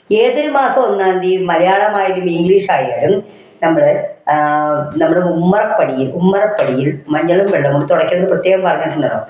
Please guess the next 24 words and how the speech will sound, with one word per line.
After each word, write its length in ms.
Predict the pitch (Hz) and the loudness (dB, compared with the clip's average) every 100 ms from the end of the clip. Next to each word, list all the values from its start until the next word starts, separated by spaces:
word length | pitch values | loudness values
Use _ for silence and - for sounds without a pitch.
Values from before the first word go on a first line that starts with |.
| - - | -18 -10
അന്നേ 340 | 180 196 233 247 | -4 -4 -4 -2
ദിവസം 480 | 190 147 - 160 165 - - | 0 0 0 0 -2 -8 -4
പച്ചക്കർപ്പൂരം, 840 | 208 - - - - 139 139 139 | -2 -2 -2 -2 -2 -2 0 0
പച്ചക്കർപ്പൂരം 720 | - 165 190 175 151 151 156 156 | 0 -2 0 0 0 2 0 2
മഞ്ഞൾ 320 | 143 170 170 | 2 2 2
കൂടി 120 | 143 | -2
പൊടിച്ചിട്ട് 600 | 139 123 - 127 147 - - - - | -4 -8 -8 -4 -2 -2 -6 -18 -6
നമ്മുടെ 200 | 160 160 | -2 0
ഡോറിന് 420 | 156 135 135 135 | 2 0 0 -2
മുകളിൽ 180 | 123 143 | -2 -4
സ്വസ്തിക് 560 | - 202 190 - 226 208 | -6 -2 -4 -4 -4 -2
എന്ന് 180 | 135 135 | 0 0
വരച്ചാൽ 600 | 131 - - - - 131 | -2 -2 -4 -4 -4 -4
നല്ലത്. 160 | 127 | -2
അത് 260 | 120 156 170 - - - - | 0 0 -2 -4 -16 -14 -4
പനിനീര് 520 | 165 185 196 208 220 | -2 2 2 2 0
കുഴച്ച്, 420 | 220 143 131 - 127 - - - - - - 160 | 0 -2 -2 -4 -4 -4 -10 -20 -20 -20 -8 -2
ആ, 140 | 156 | 0
മഞ്ഞൾപ്പൊടി, 720 | 151 160 180 185 131 127 131 - | 2 0 0 -2 -2 -2 -4 -2
അത് 140 | 170 226 | 0 0
സുഗന്ധമുള്ള 560 | 214 208 226 247 240 | 0 0 0 0 0
എന്ത് 120 | 202 | 0
വേണമെങ്കിലും 320 | 233 233 220 - | 2 0 -2 -2
ചെയ്യാം. 300 | - - | -2 -4